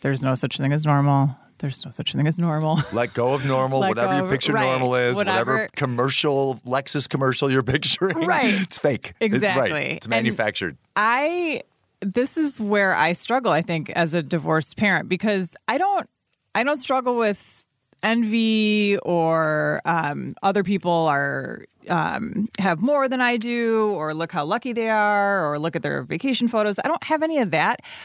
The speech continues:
Speaker 1: I do struggle a little bit sometimes when I feel like I'm not doing it right.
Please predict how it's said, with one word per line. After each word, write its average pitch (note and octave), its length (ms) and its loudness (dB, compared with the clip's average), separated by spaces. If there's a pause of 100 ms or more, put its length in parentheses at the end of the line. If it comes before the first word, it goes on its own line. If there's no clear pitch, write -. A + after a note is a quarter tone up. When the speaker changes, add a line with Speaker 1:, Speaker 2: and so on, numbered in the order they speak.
(200)
Speaker 1:
I A3 120 2
do B3 340 0
struggle A3+ 400 0
a F#3+ 80 0
little F#3+ 160 2
bit F#3+ 180 -2
sometimes F#3 440 0
when F3 120 2
I E3 100 2
feel F3+ 200 0
like E3 260 0
I'm E3 240 -2
not E3 400 0
doing D#3+ 380 0
it D3+ 200 0 (600)
right. D#3+ 840 -2